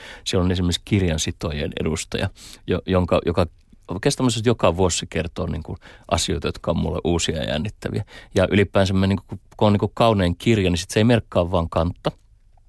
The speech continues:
vaan, niinku, oikeastaan, niinku, että kirjahan on alusta loppuun kokonaisuus, että silläkin on joku, niinku, dramaturgia, kaari. Et silloin on aika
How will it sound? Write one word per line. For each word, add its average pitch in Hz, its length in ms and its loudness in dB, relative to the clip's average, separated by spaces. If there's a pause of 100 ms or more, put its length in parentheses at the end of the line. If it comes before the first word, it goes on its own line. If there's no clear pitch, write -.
(600)
vaan, 98 160 4
niinku, 98 200 0
oikeastaan, 104 420 0
niinku, 101 220 0
että - 160 -8
kirjahan 107 500 4
on 110 180 0 (760)
alusta 101 440 0
loppuun 90 440 -4
kokonaisuus, 78 840 -4
että - 160 -10
silläkin 95 500 0
on 95 120 0
joku, 95 320 0
niinku, 82 420 -4 (400)
dramaturgia, 85 880 0 (320)
kaari. 82 500 -4 (480)
Et - 260 -6
silloin 110 300 2
on 98 60 4
aika 104 180 0